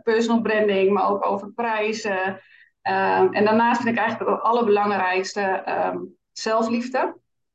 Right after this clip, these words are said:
Daarover gesproken ben ik bijna Touch of Matrix therapeute. Ik ben al bekwaam. Eh, volgende maand mag ik examen doen. Alle lessen gehad. En daarnaast, ehm,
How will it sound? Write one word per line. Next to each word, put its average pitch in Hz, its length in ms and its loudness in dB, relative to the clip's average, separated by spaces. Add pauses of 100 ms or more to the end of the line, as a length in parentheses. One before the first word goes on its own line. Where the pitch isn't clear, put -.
(200)
Daarover 262 420 2
gesproken 262 840 -2
ben 226 180 -2
ik 208 220 -6
bijna 285 500 0
Touch 214 220 -4
of 202 120 -8
Matrix 190 520 -2
therapeute. 196 600 -2
Ik - 520 -8
ben 208 140 -2
al 190 100 0
bekwaam. 196 640 -2
Eh, 202 300 -2 (100)
volgende 233 300 0
maand 202 280 -2
mag 196 120 -4
ik - 80 -20
examen 302 500 2
doen. 392 340 2 (260)
Alle 294 240 2
lessen 269 280 0
gehad. 240 600 0 (260)
En 226 120 -2
daarnaast, 233 480 2
ehm, 202 840 -2